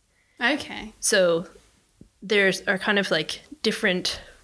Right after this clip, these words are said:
Speaker 2: things that you need to consider there. So with a shift in a rainy season, people have to kind of change certain habits, um, over time. Um, but with extremes like drought and flood, there is the consideration of, um,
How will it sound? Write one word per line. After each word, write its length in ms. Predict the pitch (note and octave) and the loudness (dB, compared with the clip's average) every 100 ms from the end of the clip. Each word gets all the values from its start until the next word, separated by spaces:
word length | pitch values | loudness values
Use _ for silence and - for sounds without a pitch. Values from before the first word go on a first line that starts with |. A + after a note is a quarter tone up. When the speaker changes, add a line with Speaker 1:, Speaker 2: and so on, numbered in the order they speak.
| - | 0
Speaker 2:
things 240 | G3+ F#3 | 0 2
that 120 | - | -2
you 100 | F#3+ | -2
need 160 | F#3 F#3+ | -2 -4
to 100 | F#3+ | -6
consider 440 | F#3+ F#3 F#3+ F3+ | -8 -4 -2 0
there. 200 | F3 F3 - - - | 0 -2 -4 -16 -4
So 140 | G3 | 0
with 100 | F#3 | 2
a 40 | |
shift 340 | F3+ - B3 G#3+ | 2 2 2 2
in 80 | F#3+ | 0
a 40 | |
rainy 200 | F3 F3 | 0 -2
season, 400 | F3 F3 F3 E3+ | -2 -2 -2 -4
people 240 | E3 F#3 F3 | -6 -4 -4
have 120 | E3+ | -4
to 80 | F3 | -6
kind 180 | - E3 | -2 -2
of 140 | - | -2
change 480 | - F#3+ F3 - - | -4 -4 -2 -2 0
certain 280 | F3+ F3 F3 | -2 -4 -6
habits, 580 | - A3 A3+ A#3+ - - - - - - | -6 -4 -4 -6 -12 -12 -20 -20 -20 -14
um, 240 | - F3+ E3+ | -2 -2 0
over 180 | F3+ F#3+ | -2 -2
time. 420 | F#3 A#3 B3 B3+ - | -2 -2 -2 -4 -2
Um, 240 | F#3 F3 | 0 0
but 120 | G3 | 0
with 140 | F#3+ G3+ | 2 2
extremes 880 | G#3 - A3 G#3+ F#3+ F#3+ F#3 - - - _ - | 0 0 0 0 2 2 2 -2 -6 -16 _ -6
like 340 | E3+ C#3+ - - | -2 -2 -4 -6
drought 540 | D#3+ D#3 D#3 - - - | -2 -2 -4 -14 -20 -6
and 180 | G3 F3+ | -4 -4
flood, 420 | - E3+ - F#3 - - | -4 -4 -2 -4 -10 -10
there 180 | - F3 | 0 0
is 200 | D#3 D#3+ | 2 -2
the 120 | - | -6
consideration 800 | E3+ F#3 E3 E3+ - - F3+ - | -6 -6 -6 -6 -4 -4 -6 -6
of, 400 | - E3 F#3+ - - _ _ _ _ _ | -6 -6 -6 -10 -20 _ _ _ _ _
um, 380 | B3+ F3 - - | -10 -8 -8 -10